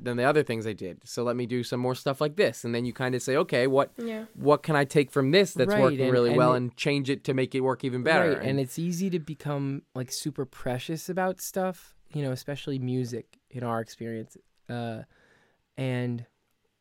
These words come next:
Speaker 3: realizing also that, like, you know, we, the Beatles are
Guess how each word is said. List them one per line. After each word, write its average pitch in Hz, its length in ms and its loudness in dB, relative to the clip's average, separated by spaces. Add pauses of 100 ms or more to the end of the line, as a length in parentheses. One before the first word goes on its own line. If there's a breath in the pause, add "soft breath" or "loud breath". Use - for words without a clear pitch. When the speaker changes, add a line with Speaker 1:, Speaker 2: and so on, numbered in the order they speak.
Speaker 3:
realizing 135 680 0
also 123 460 -2
that, - 120 -8
like, - 200 -12 (600)
you 131 80 -4
know, 127 80 -2
we, 127 100 -6 (840)
the 139 60 -10
Beatles 131 440 -4
are 123 120 -6